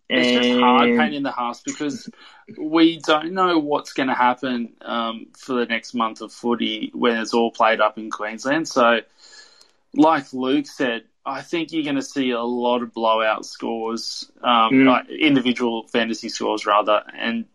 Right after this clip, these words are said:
Speaker 1: yeah, it, it's gonna be, it's gonna be really interesting. It's gonna, it's come at a good time for fantasy, um, N R L fantasy. So it's, it's good. It's a good thing.
Speaker 2: Yeah. Um, M-,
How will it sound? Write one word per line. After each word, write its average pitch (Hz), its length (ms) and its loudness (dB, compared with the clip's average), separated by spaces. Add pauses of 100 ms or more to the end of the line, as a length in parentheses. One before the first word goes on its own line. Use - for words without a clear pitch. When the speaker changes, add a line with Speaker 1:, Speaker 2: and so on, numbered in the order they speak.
(260)
Speaker 1:
yeah, 139 380 4 (180)
it, 160 300 -4
it's 156 240 -4
gonna 147 240 2
be, 127 240 2 (140)
it's - 100 0
gonna 196 180 4
be 180 120 4
really 139 340 2
interesting. 117 420 -12
It's - 140 -20
gonna, 131 380 -2
it's - 260 -12 (140)
come 190 220 2
at 160 80 0
a - 60 2
good 139 200 0
time 120 280 -2
for 120 120 -12
fantasy, 117 760 -6
um, 107 260 -6 (560)
N 131 160 -2
R 120 180 2
L 110 120 -2
fantasy. 113 560 -6
So 120 180 0 (560)
it's, 139 480 -4
it's - 220 -4
good. 123 320 0
It's 123 160 -6
a 127 60 -4
good 123 200 0
thing. 104 240 -8 (1000)
Speaker 2:
Yeah. 127 220 4 (800)
Um, 143 640 4
M-, 151 240 -8